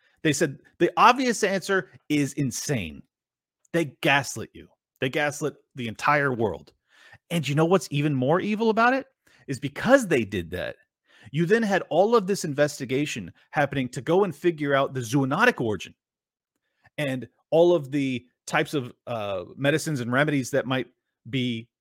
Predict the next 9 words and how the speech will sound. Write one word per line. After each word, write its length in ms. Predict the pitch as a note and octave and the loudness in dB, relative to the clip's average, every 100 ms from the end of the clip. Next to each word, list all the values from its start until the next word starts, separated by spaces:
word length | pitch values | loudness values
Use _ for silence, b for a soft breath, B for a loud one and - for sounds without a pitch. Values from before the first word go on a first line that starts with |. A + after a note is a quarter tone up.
| _ _ _ | _ _ _
best 360 | G2+ D#3 D#3 - | 0 0 0 -6
used 500 | D3 D3 C#3+ - - _ | -2 -2 -2 -8 -16 _
for 260 | - C#3 C3 | -2 2 2
a 80 | C3 - - | 0 -6 -16
zoonotic 560 | A#2 B2+ C3+ G3+ B3+ - | -6 -2 0 2 2 0
origin. 340 | B2 A#2+ G2 D2 _ _ _ _ _ _ _ b b b | -2 0 -2 -8 _ _ _ _ _ _ _ b b b
But 220 | A2+ D#3+ | 2 4
it 160 | C#3+ | 4
wasn't 540 | C3 F3+ G3+ A3 - | 6 6 8 4 0